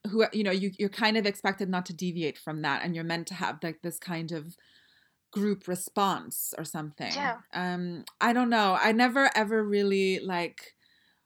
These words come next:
Speaker 1: that always kind of was something that I was dubious of, and I guess, and I, and to be honest, I didn't go in wanting to hate it. I was, I, I was on board. When I saw the trailer, I was, yeah, I was like, "Yes, this is so good. This looks fantastic."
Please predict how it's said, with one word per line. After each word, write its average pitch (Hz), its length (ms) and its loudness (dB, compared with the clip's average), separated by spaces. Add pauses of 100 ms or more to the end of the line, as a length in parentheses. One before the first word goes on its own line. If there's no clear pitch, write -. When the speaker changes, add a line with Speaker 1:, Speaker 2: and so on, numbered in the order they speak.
(560)
Speaker 1:
that 254 340 4
always 247 360 6
kind 214 300 0
of 202 200 -4 (160)
was 202 140 0
something 196 320 -2
that 185 100 0
I 139 80 0
was 180 200 -2
dubious 202 440 -2
of, 262 300 2 (260)
and 196 160 4
I 190 80 2
guess, 202 480 6 (160)
and 330 80 4
I, 330 240 4
and 311 80 2
to 339 80 2
be 320 120 4
honest, 359 280 4
I 262 80 8
didn't 294 200 6
go 247 180 8
in 240 300 4 (400)
wanting 208 380 4
to 214 120 -2
hate 214 180 4
it. 196 100 4
I 156 120 6
was, 226 280 6
I, 185 140 4
I 233 120 8
was 294 200 2
on 214 160 4
board. 202 260 4
When 190 100 2
I 208 80 4
saw 254 140 -2
the 214 100 0
trailer, 214 300 2
I 180 140 2
was, 180 260 0
yeah, 185 300 4
I 190 40 2
was 190 120 0
like, 180 140 -2
"Yes, 214 460 4
this 214 260 0
is 208 160 -4
so 196 240 2
good. 190 500 0
This 190 160 -6
looks 185 240 -4
fantastic." 175 800 -8